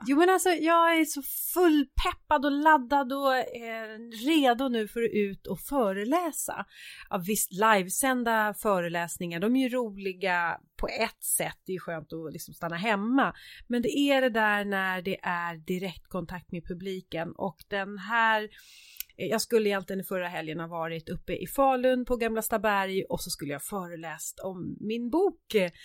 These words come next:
har ju inte ens fått föreläsa om min bok, eh, som jag skrev i våras, för att, eh, allt blev ju bara inställt. Men nu var det dags! Men det är liksom den här osäkerheten. Man vågar inte boka sig på en föreläsning, trots att vi då har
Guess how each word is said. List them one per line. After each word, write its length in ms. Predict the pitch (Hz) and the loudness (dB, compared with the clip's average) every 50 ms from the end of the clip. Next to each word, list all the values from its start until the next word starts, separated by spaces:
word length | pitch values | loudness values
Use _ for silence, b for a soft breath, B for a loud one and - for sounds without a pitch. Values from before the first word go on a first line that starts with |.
| B B B B B | B B B B B
har 80 | - 202 | 2 4
ju 40 | 285 | 4
inte 120 | 285 - | 4 4
ens 160 | 208 - - | 0 0 -2
fått 140 | - - - | -8 -12 -6
föreläsa 680 | - - 320 330 226 160 170 190 285 440 403 - - 254 | 0 4 4 6 6 4 4 4 4 4 4 2 2 0
om 100 | 202 170 | 0 0
min 240 | 170 160 160 160 160 | -2 -2 -2 -4 -4
bok, 400 | 151 165 - 165 - _ - - | -4 -6 -6 -8 -10 _ -6 -4
eh, 160 | 208 185 175 | -4 -4 -4
som 180 | - - 226 202 | -4 -2 -2 0
jag 120 | 196 185 | 0 0
skrev 360 | - - 208 196 190 180 170 | -2 -2 -4 -2 -2 -2 -4
i 40 | 175 | -4
våras, 560 | 170 175 185 170 165 160 160 160 165 - - | -6 -6 -4 -4 -2 -4 -4 -6 -6 -8 -8
för 60 | - 190 | -8 -8
att, 300 | 185 180 _ _ - - | -8 -8 _ _ -8 -8
eh, 200 | - - - 214 | -6 -4 -2 -4
allt 140 | 214 208 _ _ _ | -4 -4 _ _ _
blev 120 | - 202 196 | -8 -4 -4
ju 80 | 180 | -2
bara 140 | 165 185 185 | 0 0 0
inställt. 560 | 185 175 165 165 - - 220 190 - - - - | -2 -2 -2 -4 -2 0 0 0 0 -4 -6 0
Men 200 | - 262 277 277 | 2 2 4 4
nu 120 | 302 330 302 247 - - | 4 2 4 2 0 0
var 120 | 254 254 | 0 -6
det 100 | 254 262 | -4 -2
dags! 480 | - 277 - - - - - - - - 202 185 _ B B B B B B B B B B B _ _ _ _ _ _ _ _ _ _ _ _ _ - | -2 -4 -4 -4 -10 -10 -6 -4 -4 -4 -4 -6 _ B B B B B B B B B B B _ _ _ _ _ _ _ _ _ _ _ _ _ -2
Men 220 | 294 311 330 311 | 0 2 2 2
det 80 | 285 311 | 2 0
är 400 | 311 311 311 339 349 359 370 381 | -2 -2 -2 -4 -6 -6 -10 -12
liksom 480 | 392 370 - - 349 330 330 330 320 320 _ _ _ - | -14 -12 -12 -10 -10 -10 -10 -12 -16 -18 _ _ _ -12
den 120 | - 285 | -10 -8
här 240 | 269 262 285 494 508 | -6 -6 -4 -2 -2
osäkerheten. 1080 | 311 294 262 - - - 254 233 - - 247 - - - 277 254 - _ - 220 214 208 | -2 -2 -2 -4 -4 -4 -4 -8 -8 -12 -14 -14 -12 -14 -14 -16 -16 _ -20 -20 -18 -12
Man 180 | 220 233 233 220 - | -10 -10 -10 -8 -6
vågar 680 | 285 285 269 254 247 - - 254 254 359 427 - - | -8 -6 -6 -8 -12 -12 -12 -12 -12 -12 -14 -12 -10
inte 440 | 247 247 226 208 202 _ - 233 233 | -10 -8 -8 -10 -12 _ -16 -16 -14
boka 540 | 214 - 247 233 220 214 _ - - 220 202 | -8 -8 -8 -8 -8 -14 _ -16 -14 -10 -8
sig 360 | - - 214 196 180 170 156 | -6 -4 -4 -4 -4 -6 -8
på 260 | 156 - - 202 190 | -10 -8 -6 -4 -4
en 100 | 180 175 | -4 -4
föreläsning, 720 | - - 190 185 180 180 180 185 185 185 - - 170 170 170 | -4 -4 -4 -4 -4 -8 -10 -12 -14 -12 -6 -4 -4 -2 4
trots 360 | - 285 - 381 - - - | 8 8 8 8 6 2 0
att 140 | 214 - - | 0 0 0
vi 160 | 185 185 175 | -2 -2 0
då 120 | 170 165 160 | 0 -2 -2
har 260 | 160 160 156 156 | -2 -2 -2 -4